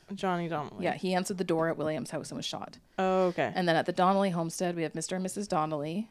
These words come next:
Speaker 2: we have Bridget, we have Tom, and we have, I think, one more boy.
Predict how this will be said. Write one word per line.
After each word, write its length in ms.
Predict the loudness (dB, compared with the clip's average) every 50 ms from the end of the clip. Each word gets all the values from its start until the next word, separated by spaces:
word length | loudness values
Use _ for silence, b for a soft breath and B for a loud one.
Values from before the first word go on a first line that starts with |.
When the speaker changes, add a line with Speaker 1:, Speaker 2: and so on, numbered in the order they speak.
| _
Speaker 2:
we 100 | -8 -8
have 160 | -6 -8 -4 -4
Bridget, 400 | -4 -4 -2 -2 -2 -2 -2 -2
we 100 | -4 -6
have 140 | -6 -6 -8 -10
Tom, 580 | -10 -6 -4 -4 -2 0 0 0 0 -2 -4 b b b b b b b b _
and 520 | -4 -2 0 0 0 -2 -2 -4 -6 -8 -10 -8
we 140 | -6 -6 -6
have, 560 | -6 -6 -6 -4 -4 -2 -2 -4 -6 -6 -10 -12 -16 -18 -18 -20 -20 -20 _ _ _ _ _ _ _ _ _ _ _ _ _ _ _ _ _ _ _ _ _ _ _ _ _ _ _ _ _ _
I 20 | _ -14
think, 180 | -14 -14 -10 -10
one 180 | -8 -8 -8
more 180 | -8 -8 -10 -10
boy. 360 | -10 -10 -12 -12 -12 -12 -16